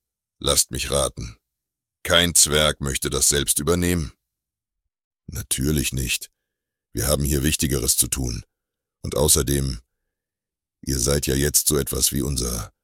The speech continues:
Spezialist.“ Ein tiefes Lachen ging durch die Taverne, und Talirut spürte, wie eine neue Herausforderung auf ihn zukam.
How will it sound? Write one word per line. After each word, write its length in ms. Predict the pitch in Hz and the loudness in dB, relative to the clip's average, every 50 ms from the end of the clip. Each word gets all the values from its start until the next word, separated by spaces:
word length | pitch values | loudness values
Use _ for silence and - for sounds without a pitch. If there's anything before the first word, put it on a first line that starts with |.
| _ _ _ _ _ _ _ _ _ | _ _ _ _ _ _ _ _ _
Spezialist.“ 1300 | _ - - - - 62 58 57 - - - - 62 60 62 62 65 69 65 - - - - - - _ _ _ _ _ _ _ _ _ _ _ _ _ _ _ _ _ _ _ _ _ _ _ _ _ _ - | _ -4 -4 -2 -2 -4 -6 -2 0 0 2 2 0 -2 -2 0 0 2 2 4 2 2 0 -4 -8 _ _ _ _ _ _ _ _ _ _ _ _ _ _ _ _ _ _ _ _ _ _ _ _ _ _ -12
Ein 200 | 64 65 65 - | -10 -8 -4 -2
tiefes 460 | - 101 107 98 - 87 76 - - | 0 0 0 0 2 4 4 4 4
Lachen 400 | 73 76 71 - - 67 64 60 | 4 2 0 0 -2 -4 -6 -6
ging 200 | 67 69 71 65 | -6 -6 -4 -4
durch 160 | 65 64 - | -4 -4 -4
die 120 | - 67 | -2 -2
Taverne, 640 | - 78 73 65 71 71 67 67 65 65 64 - - _ _ _ _ _ _ _ _ _ _ _ _ _ _ _ | -2 -2 -2 -2 -2 -2 -2 -2 -2 -4 -6 -8 -8 _ _ _ _ _ _ _ _ _ _ _ _ _ _ _
und 200 | 67 - - - | -12 -4 0 2
Talirut 520 | 80 78 82 82 78 76 78 78 76 - | 4 6 6 4 4 2 0 0 0 2
spürte, 800 | - - - - 80 80 78 - - 73 73 71 67 62 - - _ _ _ _ _ _ _ _ _ _ _ | 0 0 0 0 0 0 2 2 0 0 0 -2 -4 -6 -8 -14 _ _ _ _ _ _ _ _ _ _ _
wie 140 | 71 67 64 | -2 0 0
eine 160 | 71 71 71 | 2 2 0
neue 400 | 73 76 85 92 92 90 87 85 | 2 4 6 6 8 8 6 6
Herausforderung 920 | 82 82 76 82 85 82 76 - - - 69 64 60 62 60 64 69 64 53 | 4 2 2 4 4 4 4 4 2 2 0 -2 -4 -4 -4 -6 -6 -4 -4
auf 160 | 57 - - | -4 -4 -4
ihn 120 | 64 65 | 0 0
zukam. 600 | - - 69 64 - - 76 65 58 58 57 - | 0 0 0 -2 -6 -6 -6 -6 -6 -6 -8 -10